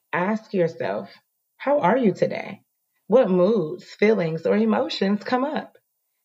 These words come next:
Use that energy to speak life, wholeness, and healing over yourself, using the power of your own voice. Speak it into existence with an I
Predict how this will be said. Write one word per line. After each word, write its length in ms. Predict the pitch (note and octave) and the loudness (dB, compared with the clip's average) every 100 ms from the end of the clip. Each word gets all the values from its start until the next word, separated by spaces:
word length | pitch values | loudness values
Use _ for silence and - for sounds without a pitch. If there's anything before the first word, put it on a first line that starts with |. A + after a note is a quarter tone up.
| _ | _
Use 360 | G3 B3+ C#4+ - | -2 0 -2 2
that 260 | A#3 B3+ - | 2 2 2
energy 520 | G#3 A#3 A3 A3 A3+ | 2 2 0 -2 -4
to 120 | - E3+ | -4 -4
speak 340 | - D#3 C3+ | -4 -8 -4
life, 760 | C#3+ E3 G3+ G#3+ A3 G#3+ G#3+ - _ - _ | -2 0 2 4 4 2 -2 -18 _ -20 _
wholeness, 680 | - G#3+ G#3 - A3 G#3+ G#3+ - | -4 0 4 4 4 2 0 -2
and 320 | F#3+ A3+ C4 | 0 0 0
healing 460 | B3+ C#4+ B3+ A3 G#3+ | -2 0 2 2 4
over 240 | A3 A3+ | 2 2
yourself, 560 | F#3 D3+ D3 - - - - - _ | 0 -2 -6 -8 -8 -12 -20 -20 _
using 640 | F#3 A3 C4+ C#4 C#4 C4+ C4+ | 0 0 0 -2 -2 -2 -2
the 140 | F#3 | -2
power 1040 | D#3+ - F#3+ G3+ A#3 B3 B3 B3 B3+ C4 C4 | -2 -6 -2 0 2 2 2 0 -2 0 0
of 260 | D#3+ D3 | -2 -4
your 380 | D#3 E3 F#3+ G#3 | -2 0 0 0
own 300 | F3 F#3 G3+ | -2 -2 -2
voice. 400 | E3+ F3 D3+ - _ _ _ _ - _ - - | 0 0 0 -10 _ _ _ _ -20 _ -20 -20
Speak 260 | - E3+ E3 | -4 -4 -2
it 60 | |
into 280 | E3+ F3 G#3+ | -2 0 2
existence 680 | A3 F#3 C#4 C#4+ A3+ A3+ - - _ _ _ | 2 2 -2 2 0 0 -10 -20 _ _ _
with 320 | E3+ F3+ F3 | 0 0 2
an 220 | D#3+ D3+ D3 | -2 -4 -6
I 600 | E3 D#3+ F3+ G3 G#3+ | -4 -2 -2 -2 -2